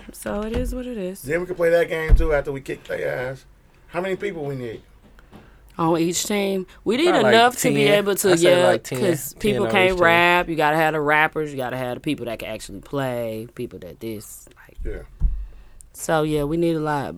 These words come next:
Speaker 1: At least eight to ten people on the team.
Speaker 2: We don't need shirts, though. That'd be nice, though. We have some
Speaker 1: Nah,
Speaker 2: shirts.
Speaker 1: but we, I mean,
Speaker 3: See if we get somebody sponsors with some shirts.
Speaker 2: Lucha
Speaker 1: we
Speaker 2: Lewis.
Speaker 1: could.
Speaker 2: Make sure that they in it.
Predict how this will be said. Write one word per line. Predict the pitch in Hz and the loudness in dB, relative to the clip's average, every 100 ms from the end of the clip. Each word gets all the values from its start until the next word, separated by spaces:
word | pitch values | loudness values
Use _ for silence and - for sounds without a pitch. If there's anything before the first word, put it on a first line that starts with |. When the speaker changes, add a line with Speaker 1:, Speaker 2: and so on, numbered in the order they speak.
| - | -4
Speaker 1:
At | 143 | 0
least | 165 170 | 0 0
eight | 156 151 | -2 -2
to | 143 | -4
ten | 151 143 | -6 -4
people | 151 139 131 | -4 -4 -6
on | 120 | -6
the | 117 | -8
team. | - 131 120 120 - | -8 -6 -6 -8 -10
Speaker 2:
We | 127 | -6
don't | 160 151 | -6 -6
need | 165 | -8
shirts, | - 123 156 - | -6 -4 -4 -6
though. | 104 120 117 _ _ - - - - | -10 -10 -14 _ _ -20 -20 -20 -20
That'd | - 226 | -16 -12
be | 143 | -8
nice, | 131 156 | -6 -4
though. | 120 | -2
We | 117 | -2
have | 123 131 | 0 0
some | 127 | -2
Speaker 1:
Nah, | 131 | -4
Speaker 2:
shirts. | 143 | -4
Speaker 1:
but | 147 147 | -2 -2
we, | 156 151 139 120 | -2 -4 -4 -6
I | |
mean, | 143 135 120 123 | -6 -4 -6 -6
Speaker 3:
See | 127 | -8
if | 165 | -10
we | 143 | -6
get | 147 | -6
somebody | 147 139 131 | -6 -6 -6
sponsors | - 131 131 - 117 | -6 -8 -10 -10 -16
with | 117 110 | -14 -14
some | 113 | -16
shirts. | - 110 92 113 | -10 -10 -10 -14
Speaker 2:
Lucha | 127 135 - 113 | -14 -14 -12 -6
Speaker 1:
we | 120 | -4
Speaker 2:
Lewis. | 226 254 | -4 -4
Speaker 1:
could. | 240 220 214 - - - - - - 107 | -4 -4 -6 -12 -18 -14 -12 -14 -16 -12
Speaker 2:
Make | 113 | -12
sure | - 117 104 | -8 -6 -6
that | 101 | -6
they | 104 104 | -8 -8
in | 104 | -12
it. | 107 | -16